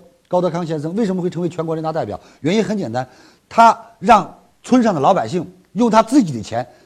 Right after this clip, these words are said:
建成了康博园，让大家过上了小康的生活。第二，他没有忘记为社会做慈善，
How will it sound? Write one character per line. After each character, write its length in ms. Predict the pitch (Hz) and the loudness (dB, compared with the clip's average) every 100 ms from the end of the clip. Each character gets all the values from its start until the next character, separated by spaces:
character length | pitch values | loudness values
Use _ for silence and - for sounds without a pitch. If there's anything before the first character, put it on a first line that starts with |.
| _ | _
建 240 | - 214 147 | 2 2 2
成 160 | 143 | -2
了 180 | 147 - - _ _ _ | -2 -4 -12 _ _ _
康 160 | 175 | -4
博 120 | 160 151 | 0 0
园， 240 | 120 139 - _ | -2 -4 -12 _
让 180 | 208 220 | 0 4
大 100 | 202 | 4
家 140 | 190 | 2
过 260 | 180 247 202 | 2 2 4
上 80 | 151 | 2
了 60 | |
小 160 | 123 95 | -6 -8
康 160 | - | -8
的 60 | 160 | -8
生 180 | - 220 | -8 -12
活。 180 | - - _ _ - | -14 -20 _ _ 0
第 140 | 254 | 4
二， 120 | 226 - - _ | 4 2 -10 _
他 120 | 240 | -2
没 140 | 254 285 | 2 4
有 140 | 285 | 4
忘 200 | 226 240 | 4 2
记 120 | 196 | 2
为 100 | 220 | -4
社 160 | - 226 | -4 -6
会 100 | 202 | -4
做 100 | 185 | -6
慈 160 | - 160 | -8 -6
善， 180 | 175 | -6